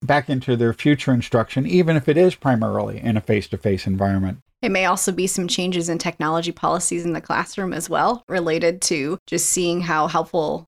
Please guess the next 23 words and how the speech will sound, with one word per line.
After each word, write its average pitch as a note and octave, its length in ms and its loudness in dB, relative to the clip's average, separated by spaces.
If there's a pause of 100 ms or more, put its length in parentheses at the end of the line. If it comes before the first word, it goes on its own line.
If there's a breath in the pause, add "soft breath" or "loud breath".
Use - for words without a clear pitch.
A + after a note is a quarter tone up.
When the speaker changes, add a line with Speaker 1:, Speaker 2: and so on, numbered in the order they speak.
Speaker 2:
technology E3+ 460 -2
can D#3+ 260 -4
be E3+ 220 0
for E3 240 0
learning, F#3+ 460 2 (200)
but C4+ 140 2
also D4+ 640 2
where A3+ 200 4
it A3+ 60 0
can A#3 160 4
be A3+ 100 2
distracting. G3 720 -4 (120)
So - 180 0
I G3 80 4
think C4 200 0
there's G#3 200 2
some A3 160 2
reconsideration G3 880 2
of F3 100 -4
what F3 140 0
that - 160 -2
might D#3+ 200 -4
mean. F3 380 -4